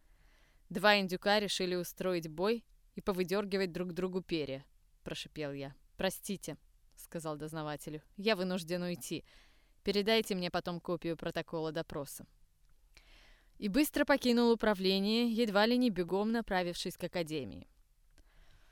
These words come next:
С этих двоих станется от души сорвать друг на друге злость,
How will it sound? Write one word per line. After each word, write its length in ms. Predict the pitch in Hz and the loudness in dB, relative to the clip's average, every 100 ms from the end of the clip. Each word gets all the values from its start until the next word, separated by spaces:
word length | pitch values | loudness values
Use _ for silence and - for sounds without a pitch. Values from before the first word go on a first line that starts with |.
| _ _ - _ _ _ _ _ _ _ _ _ _ | _ _ -20 _ _ _ _ _ _ _ _ _ _
С 200 | - - | -4 4
этих 300 | 233 247 254 | 6 6 4
двоих 340 | 240 240 226 - | 6 8 6 4
станется 640 | - 226 220 214 - 220 | 4 6 4 0 0 2
от 100 | 196 | 2
души 320 | 208 - 196 | 0 0 0
сорвать 460 | - 208 180 170 165 | 2 2 4 2 2
друг 240 | 170 170 | -4 -2
на 120 | 185 185 | -2 -2
друге 360 | 165 156 170 | -4 -4 -4
злость, 560 | 160 151 131 - - | -4 -6 -6 -10 -16